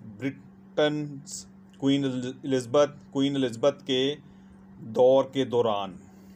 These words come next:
डॉक्टर फॉस्टस is the most famous of Marlowe's play।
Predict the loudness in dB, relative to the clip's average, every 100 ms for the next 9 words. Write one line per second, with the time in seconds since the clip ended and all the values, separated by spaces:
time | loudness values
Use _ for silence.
0 | -20 -20 -20 -20 -20 -20 -20 -20 -20 -20
1 | -8 0 0 2 -2 2 2 2 0 -2
2 | -2 -6 -2 0 0 2 2 0 -4 -2
3 | 0 0 -2 -4 0 2 2 -2 0 2
4 | 4 2 2 -2 -12 -12